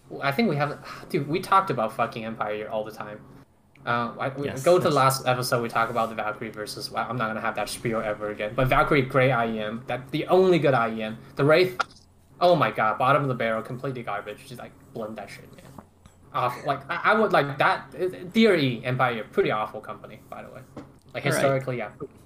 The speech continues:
Speaker 2: F
Speaker 1: shitty.
Speaker 2: Audio. <laughs>
Speaker 1: F Audio. Um, oh my god, no.
Speaker 2: I want the personal
Speaker 1: Fuck.
Speaker 2: take on this one.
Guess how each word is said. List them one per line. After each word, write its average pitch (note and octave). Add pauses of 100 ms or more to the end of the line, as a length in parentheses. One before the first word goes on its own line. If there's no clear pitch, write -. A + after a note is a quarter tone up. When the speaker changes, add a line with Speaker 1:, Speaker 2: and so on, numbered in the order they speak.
(140)
Speaker 2:
F C#3+
Speaker 1:
shitty. C#3
Speaker 2:
Audio. A2 (400)
<laughs> -
Speaker 1:
F D#3+
Audio. C#3
Um, C#3+
oh E3+
my C3+
god, A2+
no. B2+ (680)
Speaker 2:
I A2+
want A2
the G2+
personal -
Speaker 1:
Fuck. -
Speaker 2:
take G2+
on F#2
this G2
one. G#2+